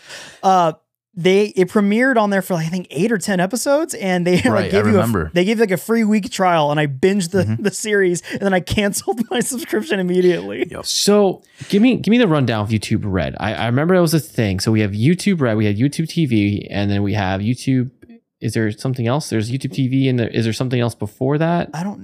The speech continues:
Speaker 1: kn-, Red is dead, thank God.
Speaker 3: Okay.
Speaker 1: They
Speaker 3: But what
Speaker 1: tried to
Speaker 3: was
Speaker 1: make
Speaker 3: Red?
Speaker 1: it, they tried to make it, like, the, the, I don't know what the right word is here, but, like, the premier, the, the, the,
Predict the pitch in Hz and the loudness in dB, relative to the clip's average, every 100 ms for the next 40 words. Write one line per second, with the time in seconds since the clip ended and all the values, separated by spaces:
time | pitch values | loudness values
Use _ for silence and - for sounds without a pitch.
0 | 180 175 147 254 302 170 135 131 170 139 | -16 -8 0 0 0 -4 -8 -4 -2 -2
1 | 131 - _ 156 139 131 113 113 - - | -6 -14 _ -4 -4 -6 -12 -14 -18 -20
2 | _ _ _ _ _ 127 87 107 _ _ | _ _ _ _ _ -4 -4 -8 _ _
3 | - 180 135 170 - 165 147 - 92 - | 0 2 4 4 4 4 2 0 0 -4
4 | - _ 175 180 254 277 233 220 214 196 | -12 _ -4 0 0 2 0 0 0 -2
5 | 175 139 156 143 135 - _ _ 120 - | -4 0 0 0 -2 -10 _ _ -10 -10
6 | _ _ _ - 156 151 139 139 135 - | _ _ _ -4 -2 -2 -2 -2 -4 -10
7 | - 135 135 131 127 - 135 131 139 135 | -10 -6 -4 -4 -6 -6 -6 -4 -4 -4
8 | 143 143 - 160 160 165 165 160 151 143 | -4 -6 -4 -4 0 0 2 0 0 -2
9 | 135 127 135 131 123 - 135 120 - | -6 -8 -10 -8 -10 -10 -10 -10 -14